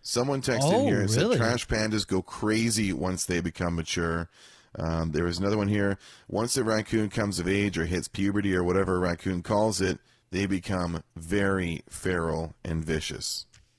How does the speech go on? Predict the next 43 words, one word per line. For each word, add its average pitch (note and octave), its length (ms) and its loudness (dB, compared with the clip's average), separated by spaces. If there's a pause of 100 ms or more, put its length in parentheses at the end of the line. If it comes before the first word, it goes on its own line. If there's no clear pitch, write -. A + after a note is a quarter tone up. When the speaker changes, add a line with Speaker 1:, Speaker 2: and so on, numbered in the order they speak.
Speaker 1:
Is - 140 -6
that A2 120 0
the A2+ 80 -4
case A#2 280 -4
across A2+ 320 -2
the A2+ 60 -4
board? A2+ 300 -2 (480)
Speaker 2:
They D3 220 0
get E3+ 220 2
angry, E3+ 500 4
horny? A#3+ 420 2 (300)
Speaker 1:
I - 140 0
don't F#2 120 2
know. G2 220 0 (760)
I D#2 100 -2
don't D#2 120 0
know. D#2 180 -4 (1160)
Speaker 2:
Oof. D#3+ 160 0
Speaker 1:
I G2+ 40 0
don't E2 140 -2
have D#2+ 240 0
any D2+ 180 -4 (200)
Speaker 2:
'Cause A2+ 220 -4 (120)
I G#2+ 160 -4
don't D#3 180 2
Speaker 1:
raccoons. E2 320 -2
Speaker 2:
want - 220 -4
any B2 200 0
part F#2 280 -6
of F2+ 120 -10
that. F#2 360 -6 (320)
Speaker 1:
<laughs> - 80 -4 (180)
No. - 140 -6 (380)
No, A2 200 0
I D2+ 40 -4
do E2 180 -6
not. - 400 -4
Speaker 2:
This A#3+ 260 4
is D4 120 2
the G3+ 80 0
thing A#3+ 220 4
is, E3 220 2
uh, F3+ 220 0